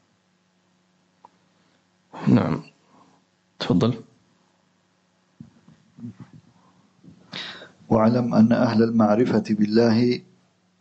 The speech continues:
Speaker 2: بنوا أصول الأحوال على شاهد العلم، وتفقهوا في الفروع. ألا ترى لقول النبي صلى الله عليه وسلم:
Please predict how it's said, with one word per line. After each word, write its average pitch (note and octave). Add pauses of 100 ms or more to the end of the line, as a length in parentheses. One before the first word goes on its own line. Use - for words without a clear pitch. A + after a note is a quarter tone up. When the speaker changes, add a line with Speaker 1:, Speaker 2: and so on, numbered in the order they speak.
Speaker 2:
بنوا A#2+
أصول A#2
الأحوال A2+
على G#2+
شاهد G#2+
العلم، G#2+ (760)
وتفقهوا B2
في A2+
الفروع. A2 (640)
ألا A2+
ترى A#2
لقول A2
النبي A#2
صلى A2
الله A2
عليه A2
وسلم: A2